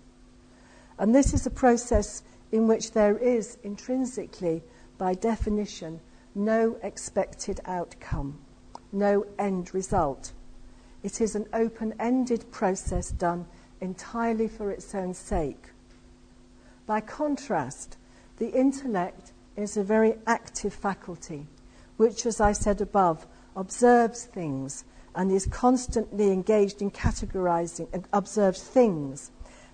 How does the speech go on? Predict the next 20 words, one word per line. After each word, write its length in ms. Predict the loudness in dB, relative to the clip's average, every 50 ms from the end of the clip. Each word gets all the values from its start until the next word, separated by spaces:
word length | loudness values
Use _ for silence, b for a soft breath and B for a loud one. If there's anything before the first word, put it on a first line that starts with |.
| B
and 180 | -4 -2 -2 0
is 160 | -2 -2 -4 -4 -4
actively 540 | -4 -4 -4 -4 -6 -6 -6 -4 0 2 2
engaged 560 | 2 4 4 6 6 6 4 2 0 -2 -6
in 80 | -6
categorizing 1000 | -2 2 2 2 2 2 -4 -6 -4 -2 -2 -2 0 -2 -4 -6 -6 -8 -8 -6 -6
them, 180 | -4 -6 -6 -6 B B B B
sorting 560 | B 2 4 6 6 6 4 -4 -10 -10 -8
them, 240 | -4 -4 -2 -2 -2
manipulating 920 | -2 -2 -4 -4 -6 -4 -2 2 2 2 2 2 -2 -6 -12 -12 -12 -12 -10
them, 240 | -10 -8 -8 -8 -10 -10
et 140 | -12 -10
cetera. 480 | -8 -6 -4 -4 -4 -6 -6 -8 -8 -10 -12 -18 -20 -20 B B B B B B B B B B B B
It 160 | -6 -4 -4
is 160 | -4 -2 0
not 280 | 2 2 0 0 -2 -4
devoid 560 | -4 -2 0 4 6 6 6 6 4 2 -2 -6
of 160 | -6 -4 -2
unifying 600 | 0 0 0 0 -2 -6 -6 -4 -4 -2 -4 -2
action, 600 | -2 -2 -2 -4 -6 -12 -12 -10 -8 -8 -8 -10